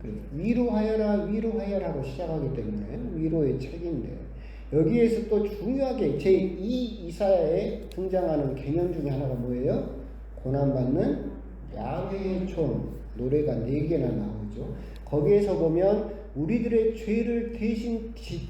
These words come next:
어, 뒤집어 쓰고 죽는 양 같은 야훼의 종이 등장을 하죠. 그래서,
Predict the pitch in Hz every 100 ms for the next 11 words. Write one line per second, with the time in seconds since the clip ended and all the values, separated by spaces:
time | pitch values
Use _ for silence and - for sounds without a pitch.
0 | - 147 131 127 143 160 226 214 214 220
1 | 214 196 - 156 190 285 - - - -
2 | - - - - - - - 135 139 151
3 | 143 - 156 156 196 226 247 - 123 131
4 | 156 156 135 - 208 247 220 - 170 160
5 | 147 - - - 104 - - - 131 123
6 | 127 143 147